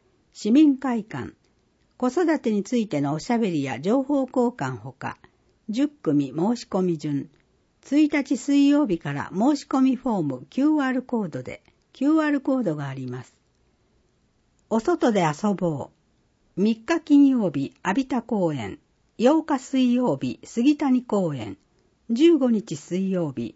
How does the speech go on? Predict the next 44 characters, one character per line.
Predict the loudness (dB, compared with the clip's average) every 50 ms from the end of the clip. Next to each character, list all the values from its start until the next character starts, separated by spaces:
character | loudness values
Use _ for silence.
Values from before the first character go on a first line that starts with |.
| _ -14
皿 | -6 -2 -2 0 0 0
池 | 0 -2 -2 -2 -6 -6
公 | -4 -4 -4 -4 -4 -6
園。 | -8 -10 -12 -14 -16 _ _ _ _ _ _ _ _ _ _ 0
二 | 4 8 8 8 8
十 | 6 4 4 4
二 | 4 4 2
日 | 2 0 0 -2 -2 -4 -4
水 | -4 -4 -2 -2 0 0 0
曜 | 0 0 0 -2
日、 | -4 -6 -8 -8 -10 _ _ _ _ -4
豊 | -2 0 0 0
川 | -2 -2 -2 0 0 -2
南 | -2 -2 -2 0 2 2 2 2 0
幼 | 0 -2 -4
稚 | -6 -10 -10 -8 -8
園。 | -6 -8 -10 -12 _ _ _ _ _ _ _ _ _ _ 2
二 | 6 8 8 8 8
十 | 4 2 2 0
四 | 0 -2 -4
日 | _ -2 -4 -2
金 | -2 0 0 0 0 0
曜 | 0 -2 -2 -4 -6
日、 | -8 -10 -12 -14 _ _ -20
西 | -12 -4 -2 0 2 4 4
南 | 4 4 4 2 2 2
幼 | 0 0 -2
稚 | -6 -8 -8 -6 -6
園。 | -6 -6 -8 -12 -16 _ _ _ _ _ _ _ _ _ _
三 | _ 0 4 6 6 6 6
十 | 6 4 4 2
一 | 2 2 2 2 2
日 | 2 2 0 -2 -6 -4
金 | 0 0 0 0 0
曜 | 0 -2 -2 -4 -4
日、 | -6 -10 -10 -12 _ _ _ _ _ _ -4
小 | 0 4 6
野 | 6 4
原 | 4 0 -2 0 0 0
南 | 2 2 2 2 2 2 2 2
二 | 4 4 2
号 | 2 2 0 0 -2
公 | -2 -2 -2 -2 -2 -4
園。 | -6 -8 -10 -12 -14